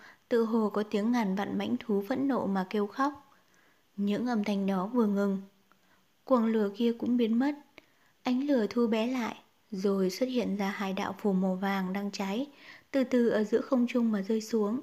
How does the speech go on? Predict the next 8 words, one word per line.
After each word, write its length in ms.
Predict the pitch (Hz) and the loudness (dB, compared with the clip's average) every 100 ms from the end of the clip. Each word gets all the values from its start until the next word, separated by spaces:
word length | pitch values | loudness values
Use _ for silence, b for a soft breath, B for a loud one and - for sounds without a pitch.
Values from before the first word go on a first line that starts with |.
| - _ _ _ _ b b b b _ _ | -8 _ _ _ _ b b b b _ _
Trong 280 | 247 214 202 | -4 -2 0
đình 220 | 202 190 | 0 2
viện 220 | 208 214 | 0 0
nghĩa 140 | 220 - | -2 -2
trang, 280 | 254 233 233 - _ _ | -2 -2 -2 -8 _ _
tạm 200 | 277 - | -6 -4
thời 260 | 226 240 220 | 0 2 2
khôi 160 | 220 | 2